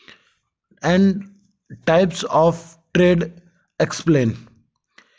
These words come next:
कि आपसे पूछा है कि संतुलन व्यापार क्या होता है और व्यापार के प्रकार पूछे हैं कि कितने प्रकार का जो व्यापार है वो होता है। ये था आज की हमारी वीडियो। आपको अच्छी लगी तो लाइक करें, शेयर करें अपने दोस्तों को,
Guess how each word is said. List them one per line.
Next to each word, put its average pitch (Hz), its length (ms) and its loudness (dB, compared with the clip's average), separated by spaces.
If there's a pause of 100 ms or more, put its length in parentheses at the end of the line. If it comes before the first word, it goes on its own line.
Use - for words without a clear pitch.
(140)
कि 208 80 0
आपसे 214 420 -2
पूछा 185 340 0
है 190 80 2
कि 196 140 -2
संतुलन 190 500 0
व्यापार 151 420 2
क्या 170 240 -2
होता 175 320 0
है 180 160 0
और 147 460 0 (360)
व्यापार 151 460 0
के 190 140 -2
प्रकार 160 440 0 (100)
पूछे 156 260 0
हैं 160 280 0
कि 170 160 0
कितने 185 400 -2
प्रकार 170 300 0
का 165 100 0
जो 143 160 0
व्यापार 139 360 0
है 165 80 2
वो 151 200 0
होता 143 260 -2
है। 170 180 0 (880)
ये 175 220 2
था 180 160 0
आज 170 200 0
की 180 120 -2
हमारी 156 340 0
वीडियो। 147 360 2
आपको 151 360 -4
अच्छी 165 240 -2
लगी 175 240 2
तो 156 120 -4
लाइक 135 280 -2
करें, 170 280 0
शेयर 156 300 0
करें 165 460 0 (1000)
अपने 156 220 0
दोस्तों 160 380 0
को, 170 140 2